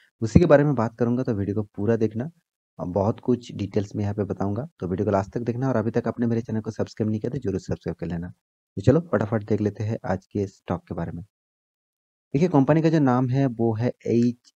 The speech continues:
एचपी अधिसब लिमिटेड। तो एचपी अधिसब लिमिटेड जो है, इस कंपनी के ऊपर मैं डिटेल्स में वीडियो बनाऊँगा, मतलब म-, मैं आपको बताया था, तो आज मैं डिटेल्स में वीडियो बनाऊँगा, क्योंकि, अ, इसका आईपीओ का लिस्टिंग आज के दिन हुआ था और ज़बरदस्त यहाँ पे आईपीओ लिस्टिंग हुआ है।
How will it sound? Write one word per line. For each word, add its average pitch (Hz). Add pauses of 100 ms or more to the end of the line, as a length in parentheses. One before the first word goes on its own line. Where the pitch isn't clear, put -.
(120)
एचपी 123
अधिसब 107
लिमिटेड। 98
तो 127 (200)
एचपी 123
अधिसब 131 (100)
लिमिटेड 127
जो 123
है, 123 (380)
इस 147
कंपनी 160
के 165
ऊपर 160
मैं 160
डिटेल्स 117
में 143
वीडियो 117
बनाऊँगा, 113 (160)
मतलब 107
म-, 101
मैं 110
आपको 101
बताया 101
था, 117 (380)
तो -
आज - (140)
मैं 107
डिटेल्स 113
में 139
वीडियो 113
बनाऊँगा, 113
क्योंकि, 131 (160)
अ, 98 (440)
इसका -
आईपीओ 139
का 135
लिस्टिंग 113
आज 92
के 123
दिन 113
हुआ 110
था 131 (380)
और 151
ज़बरदस्त 139
यहाँ 139
पे 139
आईपीओ 117
लिस्टिंग 113
हुआ 110
है। 123